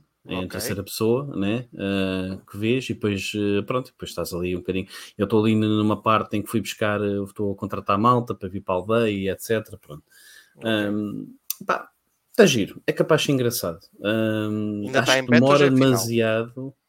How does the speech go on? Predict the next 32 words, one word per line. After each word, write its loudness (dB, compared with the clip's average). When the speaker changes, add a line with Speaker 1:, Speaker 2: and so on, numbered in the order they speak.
Speaker 1:
eu -6
acho -10
que -6
é -4
o -6
final -6
já. -10
Speaker 2:
Então, -4
Speaker 1:
Ahm, -8
Speaker 2:
deixa-me -2
cá 4
ver -2
que -16
eu -8
fui -12
ver -6
no -8
instante -10
o -14
que -18
estava -6
a -10
dizer. -6
É -2
o 6
Tented -8
Grail -4
Conquest? -6
Não, -12
não -10
é -4
esse. -12